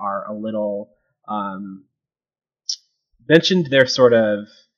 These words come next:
um, interest in how it might tackle national issues that, that do sort of have a presence in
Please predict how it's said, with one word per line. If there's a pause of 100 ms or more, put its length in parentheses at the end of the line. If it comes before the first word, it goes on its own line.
(480)
um,
interest
in
how
it
might (680)
tackle
national
issues
that, (140)
that
do
sort
of (580)
have
a
presence
in